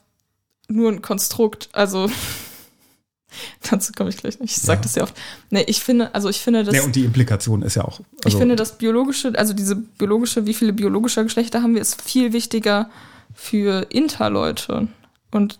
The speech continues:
Speaker 1: natürlich ist sie wichtig, so, das wollte ich damit nicht sagen. Es ist wichtig, dass wir das irgendwie klären und dass Leute das verstehen und alles Mögliche, aber für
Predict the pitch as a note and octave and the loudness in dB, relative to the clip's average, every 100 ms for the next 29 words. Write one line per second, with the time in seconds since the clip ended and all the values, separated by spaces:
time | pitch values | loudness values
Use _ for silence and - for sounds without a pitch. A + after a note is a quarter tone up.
0 | - - G3+ - A#3+ A3+ G#3+ - F#3+ A#3 | -8 -2 0 2 2 0 -2 -2 2 2
1 | B3 - - - - G3 G3 - G3+ G3 | 2 -2 -4 -4 -2 0 0 2 0 0
2 | - F#3 A3+ G#3+ - G3 G3 - - G3+ | -4 -4 -4 -6 0 0 0 -6 0 0
3 | G#3 - E3 - F#3 G3+ - F#3 F#3+ - | 0 -4 -4 -2 -2 -2 0 0 -2 -4
4 | G#3+ A3+ F#3+ G3 - F#3+ F#3 G#3 - A3 | 0 0 0 -4 -2 -2 -2 -4 -6 -8
5 | - A#3+ B3+ C4 - - - - G3 G3 | -2 0 0 -2 -14 -18 -18 -6 0 2
6 | A3 A#3 A#3 A#3 A3+ - G3+ G3+ - - | 2 2 2 0 -4 0 0 0 -4 -18
7 | - - _ - - A3 G#3 | -20 -20 _ -16 -4 0 0